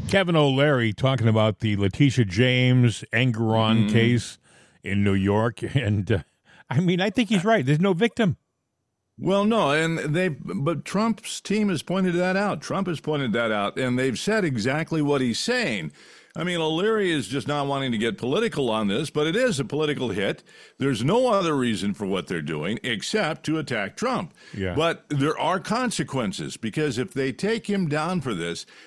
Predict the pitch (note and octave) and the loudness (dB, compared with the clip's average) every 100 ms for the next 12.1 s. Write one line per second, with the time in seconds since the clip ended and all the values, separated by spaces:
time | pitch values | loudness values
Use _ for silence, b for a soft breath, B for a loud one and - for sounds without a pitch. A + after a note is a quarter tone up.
0 | B B A2+ B2+ C3+ - C#3+ A#2 B2+ A#2 | B B -4 -4 -4 -4 -4 -2 -4 -2
1 | D3+ F#3+ C3 A2+ C3+ B2+ G2+ D#3 F3+ G2+ | -2 -2 -4 -4 -2 -4 -4 -4 -2 -4
2 | F2+ _ B B B - A#2+ A3 - - | -6 _ B B B -6 -4 -4 -6 -6
3 | E3 F#3 G3 G3 G3 F#3 E3 D3 - G2 | -2 -2 0 0 0 0 0 -2 -4 -6
4 | G2+ - C#3+ F#3+ F3 G3+ G#3 - F#3 E3+ | -6 -6 -4 -4 -2 -4 -4 -4 -4 -2
5 | C#3+ D3 D3+ D3 C3 B2+ A2+ A2+ A2+ b | -4 -4 -2 -2 -4 -2 -2 -2 -4 b
6 | b b A#2 F#2+ B2+ A#2+ G#2+ A2+ G#2+ F#2+ | b b -4 -2 -2 -2 -2 0 -2 -4
7 | - - E3 C3+ E2+ - - F#2 C3+ B2+ | -10 -8 -2 0 -2 -4 -8 -4 -2 -2
8 | A#2+ C3 - C#3+ C3 C3+ C3 C3 B2+ A2+ | -4 -6 -4 -4 -2 -2 -2 -2 -4 -4
9 | G2+ F2+ E2 F2+ C#3+ - b b b b | -2 -2 -4 -4 -6 -8 b b b b
10 | A#2 C3 B2+ B2 B2 A#2+ A#2 - - A#2 | -6 -4 -4 -4 -4 -2 -4 -6 -8 -6
11 | G#2 A2 F#2+ D#2+ D2 G2 D3 F#3+ C3+ - | -2 -4 -4 -8 -6 -4 -2 -2 -2 -6
12 | - | -12